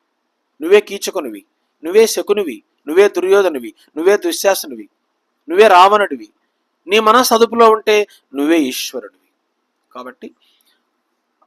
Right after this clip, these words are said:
విదురుని ముందరనే వాళ్ళ ఆత్మత్యాగానికి సిద్ధమై, అయితే వాళ్ళిద్దరూ దేహత్యాగం చేస్తే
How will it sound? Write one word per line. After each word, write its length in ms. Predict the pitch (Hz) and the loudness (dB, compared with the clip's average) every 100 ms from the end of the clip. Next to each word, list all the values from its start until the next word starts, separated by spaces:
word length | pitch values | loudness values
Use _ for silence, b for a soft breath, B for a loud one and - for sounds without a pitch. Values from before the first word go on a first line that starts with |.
| _ _ _ 123 127 | _ _ _ -12 -6
విదురుని 420 | 143 180 190 175 | -2 4 4 4
ముందరనే 600 | 143 - 139 143 147 139 | 0 -8 -8 -6 -4 -8
వాళ్ళ 240 | 117 123 | -6 -2
ఆత్మత్యాగానికి 1040 | 120 135 - 135 - 127 123 127 131 107 - | 0 -2 -4 -14 -8 -8 -6 -10 -12 -18 -18
సిద్ధమై, 580 | - 113 127 135 151 104 _ _ _ _ 117 | -18 -10 -8 -8 -12 -14 _ _ _ _ -18
అయితే 280 | 120 - - _ _ _ _ _ _ - | -14 -14 -16 _ _ _ _ _ _ -14
వాళ్ళిద్దరూ 360 | 120 117 139 135 | -14 -12 -10 -10
దేహత్యాగం 720 | 127 131 135 - 135 131 120 127 | -8 -10 -10 -10 -10 -10 -14 -18
చేస్తే 340 | 123 220 247 | -12 -10 -12